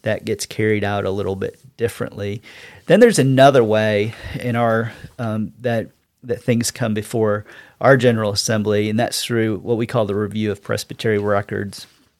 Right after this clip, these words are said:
which I think is a good illustration of how our mutual accountability works, um, because within the P C A, accountability is, is upward. Um, higher courts hold lower courts accountable.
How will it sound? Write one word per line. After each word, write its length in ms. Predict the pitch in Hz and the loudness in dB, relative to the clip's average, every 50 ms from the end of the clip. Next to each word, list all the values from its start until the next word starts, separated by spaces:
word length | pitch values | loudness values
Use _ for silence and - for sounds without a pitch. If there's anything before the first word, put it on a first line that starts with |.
| _ _ _ _ _ _ - - - - | _ _ _ _ _ _ -20 -20 -18 -10
which 140 | - - | -2 0
I 80 | 147 135 | 0 2
think 200 | 139 160 147 123 | 2 0 0 0
is 140 | 120 110 120 | 0 0 -2
a 60 | 120 | -4
good 460 | 110 107 127 120 120 120 120 117 - - - - - - _ - | -2 2 6 8 8 8 6 4 -2 -12 -20 -20 -20 -20 _ -4
illustration 800 | 117 117 113 104 - - - 120 113 113 113 - - 117 107 107 | -2 -2 -2 -2 -4 -4 0 0 0 0 0 -2 -4 -6 -4 -6
of 140 | 110 110 | -6 -6
how 580 | - - - 123 113 110 110 107 104 107 110 - - | -8 -4 -2 0 0 2 2 0 0 0 -2 -4 -4
our 140 | - 117 107 | -4 -4 -2
mutual 400 | 107 113 117 110 - 123 110 110 | -2 -2 -2 -4 -2 -2 -2 -2
accountability 680 | 107 - 117 107 107 107 104 101 104 101 101 101 98 | -2 -2 -6 -6 -4 -4 -4 -4 -4 -4 -4 -4 -4
works, 500 | 95 101 104 107 123 123 - - - - - - - - - - - _ _ - | -4 -4 -2 -2 -2 -2 -4 -8 -10 -10 -12 -16 -20 -20 -20 -20 -20 _ _ -6
um, 320 | 107 107 107 104 104 110 | -4 -2 -2 -2 -4 -6
because 720 | - - 117 107 - - 113 110 113 110 98 - - - - | -8 -8 -12 -10 -6 -2 -2 0 0 0 0 0 -2 -2 -4
within 280 | - 113 - 120 110 107 | -6 -6 -4 -2 -2 -4
the 60 | 104 | -4
P 220 | - - - 117 | -6 -6 -6 -4
C 260 | 104 - - 110 107 | -4 -4 -2 -2 -2
A, 140 | 107 107 104 | -2 0 -2
accountability 800 | 95 - - - 113 107 107 107 95 104 104 110 107 104 101 101 | -4 -6 -6 -4 -2 -2 -2 -2 -2 0 0 0 0 -2 -2 -2
is, 300 | 101 98 - - - - _ - | -2 -2 -2 -6 -6 -8 _ -10
is 220 | 110 104 98 95 - | -8 -8 -8 -8 -8
upward. 540 | - 110 107 - - 156 165 175 190 190 175 - - - _ _ _ _ _ - | -8 -8 -8 -4 -2 0 2 2 2 0 -2 -6 -14 -20 _ _ _ _ _ -8
Um, 300 | 110 110 110 110 104 101 | -4 -2 -2 -2 -4 -6
higher 360 | 117 - - 123 123 120 117 | -6 0 2 4 4 4 2
courts 480 | 117 - - 123 120 117 - - - - | 0 -4 -2 -2 0 -2 -2 -6 -10 -10
hold 320 | - 120 113 110 107 104 | -4 -2 -2 -2 -2 -2
lower 260 | 104 107 107 110 117 | -2 -2 0 0 -2
courts 540 | 110 - - - 123 120 107 - - - - | -4 -6 -8 -4 -2 -2 -2 -4 -4 -6 -8
accountable. 800 | - 71 - - - - 113 117 120 127 127 139 139 143 147 139 | -8 -10 -14 -10 -6 -4 -2 0 0 0 0 0 -2 -2 -2 -4